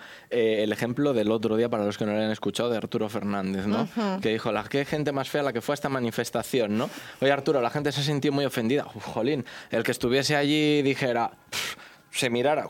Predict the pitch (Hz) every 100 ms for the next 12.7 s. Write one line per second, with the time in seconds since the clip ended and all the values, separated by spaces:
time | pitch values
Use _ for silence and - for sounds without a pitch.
0 | - - 131 131 131 156 151 208 - 466
1 | - 135 147 156 156 165 147 240 - 175
2 | 170 247 226 165 196 311 151 135 151 147
3 | - 208 240 185 247 220 180 - - 139
4 | 220 262 220 - - - - - - -
5 | - 247 247 262 240 208 180 180 160 151
6 | 143 170 156 120 120 - 147 220 233 -
7 | 160 147 165 220 - - 160 - 214 202
8 | 175 170 135 170 170 156 180 170 214 -
9 | 127 117 117 123 - - 156 208 202 190
10 | 185 180 - 180 196 - - - - 131
11 | 131 135 156 185 214 233 - 147 170 226
12 | 185 185 170 156 151 180 311